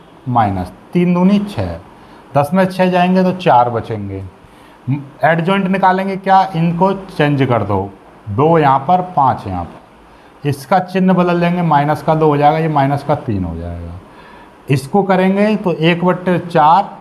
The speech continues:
और ये यहाँ पर दो, माइनस का दो, माइनस का तीन और ये पाँच, ये आ जाएगा।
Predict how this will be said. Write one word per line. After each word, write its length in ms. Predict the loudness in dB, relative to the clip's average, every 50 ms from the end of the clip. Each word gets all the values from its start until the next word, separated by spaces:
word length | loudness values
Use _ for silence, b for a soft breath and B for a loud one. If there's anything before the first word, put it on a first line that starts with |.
| -20 -20 -20 -20 -20 -20 -20 _ -20 -20 -20 -10 -2
और 200 | 0 0 2 2
ये 100 | 2 2
यहाँ 160 | 2 2 2
पर 140 | 0 -2 -4
दो, 360 | -4 -2 0 2 2 2 2 0
माइनस 460 | 0 0 0 2 2 0 -2 -2 -2
का 120 | -2 -2 -2
दो, 260 | 0 0 -2 -2 -4 -4 -8 -14 -20 -20 -20 -20 -20 -20 -16 -8 -2
माइनस 380 | 2 2 2 4 2 0 0 0
का 140 | -2 -2 -2
तीन 300 | -2 -4 -4 -4 -4 -4
और 200 | -4 -4 -2 -2
ये 60 | -4 -4 -4 -4
पाँच, 360 | -4 -4 -4 -6 -10 -12 -10 -8
ये 140 | -6 -4 -4
आ 60 | -6
जाएगा। 420 | -8 -12 -16 -18 -18 -20 -20 -20